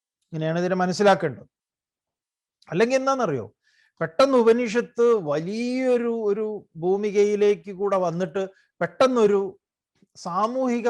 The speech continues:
വ്യവസ്ഥിതിയിലേക്ക് ഒരു ചാട്ടം ചാടി എന്നൊക്കെ വരും. അപ്പൊ ആകെ പ്രശ്നമാണത്. ഇതൊക്കെയാണ് ഈ ഉപനിഷത്തിന്റെ,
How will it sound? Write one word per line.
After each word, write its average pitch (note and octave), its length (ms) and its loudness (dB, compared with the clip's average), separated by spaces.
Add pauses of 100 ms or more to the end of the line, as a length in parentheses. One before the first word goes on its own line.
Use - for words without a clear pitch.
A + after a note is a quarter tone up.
വ്യവസ്ഥിതിയിലേക്ക് F3+ 880 -4
ഒരു D3 140 -12
ചാട്ടം C#3+ 360 -6
ചാടി C3+ 300 -4 (340)
എന്നൊക്കെ D3+ 380 -2
വരും. G#2+ 220 -10 (100)
അപ്പൊ E3 140 -6 (160)
ആകെ F#3+ 180 0 (280)
പ്രശ്നമാണത്. E3+ 600 -2 (920)
ഇതൊക്കെയാണ് G#3 440 2
ഈ A3+ 80 0 (100)
ഉപനിഷത്തിന്റെ, G3 800 -2